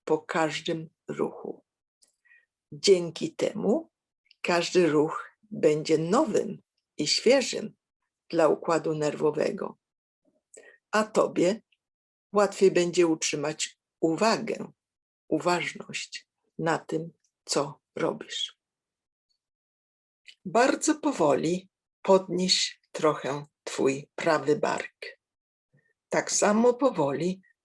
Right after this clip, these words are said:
wróć do pozycji wyjściowej.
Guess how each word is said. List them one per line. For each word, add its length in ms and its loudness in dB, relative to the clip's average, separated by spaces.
wróć 560 0
do 100 2
pozycji 720 -2
wyjściowej. 760 0